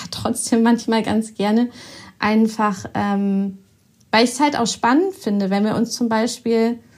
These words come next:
jetzt ein ganz banales Beispiel, wir gucken uns eine Tasse an, die steht auf einem Tisch. So, und, ähm, dann sieht diese Tasse aus jedem, wenn ich durch den Raum gehe, sieht die Tasse aus jedem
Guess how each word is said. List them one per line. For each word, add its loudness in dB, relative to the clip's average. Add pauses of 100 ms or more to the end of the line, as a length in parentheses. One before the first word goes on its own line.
(460)
jetzt 0
ein 2
ganz 2
banales 0
Beispiel, -6
wir -2
gucken -2
uns -2
eine -2
Tasse 0
an, 0
die 2
steht -2
auf -6
einem -4
Tisch. -10 (360)
So, -6
und, -4
ähm, 0 (360)
dann 6
sieht 6
diese 2
Tasse -2 (480)
aus -2
jedem, 4 (120)
wenn 6
ich 2
durch 2
den 4
Raum 4
gehe, 2
sieht -2
die 0
Tasse -2
aus -4
jedem 2